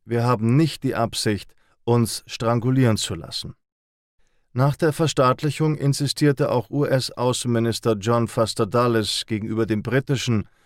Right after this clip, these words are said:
und französischen Außenminister, dass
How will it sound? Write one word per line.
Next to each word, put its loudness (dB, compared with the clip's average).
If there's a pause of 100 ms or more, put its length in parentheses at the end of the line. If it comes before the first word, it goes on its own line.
(220)
und 2
französischen -2
Außenminister, 0
dass 0